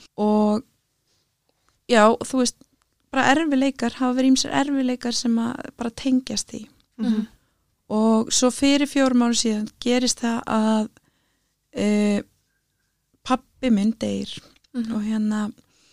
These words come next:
Speaker 1: hann var bara fimmtíu og sex ára og hérna
Speaker 3: Var bráðkvaddur eða?
Speaker 1: Já,
Speaker 3: Já.
Speaker 1: var bara á rjúpu og bara, þú veist, allt í góðu og, og hérna bara voða hress og við vissum ekki að vera neitt af honum og unglegur og flottur og frábær.
Speaker 3: Mm.
Speaker 1: Svo bara gerist það að hann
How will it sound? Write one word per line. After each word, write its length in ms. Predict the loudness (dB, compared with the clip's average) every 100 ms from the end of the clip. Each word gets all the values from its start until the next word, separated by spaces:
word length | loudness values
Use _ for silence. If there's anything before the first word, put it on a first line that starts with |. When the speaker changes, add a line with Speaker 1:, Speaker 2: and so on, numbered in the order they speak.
| _ _ -6
Speaker 1:
hann 100 | -4
var 100 | 0
bara 160 | 0
fimmtíu 300 | 2 0 -2
og 40 | -4
sex 220 | -4 -4
ára 360 | -4 -2 -2 -2
og 300 | -4 -4 -4
hérna 540 | -4 -4 -2 -2 -4 -6 _ _ _ _
Speaker 3:
Var 80 | -14
bráðkvaddur 560 | -8 -8 -8 -10 -10 -12
eða? 160 | -12 -8
Speaker 1:
Já, 280 | 0 0 0 -6
Speaker 3:
Já. 220 | -10 -10 -6
Speaker 1:
var 160 | -6
bara 200 | -2 -2
á 20 | 0
rjúpu 720 | 0 -2 -4 -2 0 0 -2
og 140 | -4 -6
bara, 280 | -4 -4 -4
þú 20 |
veist, 180 | -6 -6
allt 200 | -8 -6
í 60 |
góðu 580 | -4 0 0 2 0 0
og, 100 | -2
og 140 | -4 -2
hérna 480 | 0 0 0 0 -4
bara 200 | -4 -2
voða 320 | 0 -2 -4
hress 460 | -6 -2 0 0 0
og 180 | -4 -2
við 120 | -2
vissum 220 | -2 -2
ekki 100 | -2
að 40 | -2
vera 60 | 0
neitt 380 | 2 0 -2 -4
af 140 | -2
honum 440 | 0 0 2 2 0
og 80 | -4 -14 _ _ _ -4
unglegur 440 | -2 2 4 4
og 80 | 4
flottur 320 | 2 -2 2
og 60 | 0
frábær. 380 | 2 0 -2 -4 _ -6
Speaker 3:
Mm. 280 | -4 -4 0
Speaker 1:
Svo 140 | 0
bara 140 | 2 0
gerist 320 | 2 0 0
það 220 | 0 0
að 120 | 0 2
hann 260 | 4 2